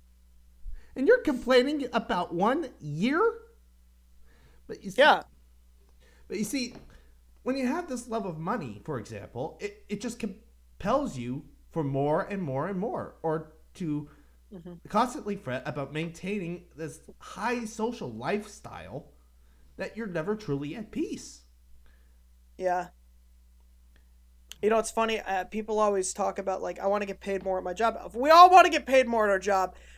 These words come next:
Speaker 2: The problem is, is that usually when people make more money, more often than not, they start spending more money. They, their habits are that they're still spending more money. It's like, "I get paid more," and then it's like, "I've, suddenly I've got this larger margin of, like, my,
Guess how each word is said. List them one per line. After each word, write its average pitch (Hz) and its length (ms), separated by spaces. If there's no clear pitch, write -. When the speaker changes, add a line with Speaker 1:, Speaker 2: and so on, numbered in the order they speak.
Speaker 2:
The 196 80
problem 294 400
is, 240 120
is 202 120
that 202 320
usually 226 260
when 208 60
people 226 220
make 196 180
more 190 160
money, 202 220
more 185 220
often 190 220
than 185 100
not, - 120
they 185 80
start 190 240
spending 202 360
more 180 140
money. 220 440
They, 196 120
their 202 200
habits 254 380
are 220 40
that 226 160
they're 202 80
still 214 200
spending 220 360
more 190 140
money. 220 140
It's 214 100
like, 202 240
"I 262 140
get 294 180
paid 269 260
more," 269 380
and 220 160
then 226 160
it's 220 140
like, 220 120
"I've, 226 220
suddenly 254 260
I've 240 80
got 240 140
this 214 140
larger 226 320
margin 214 500
of, 190 220
like, 196 180
my, 190 240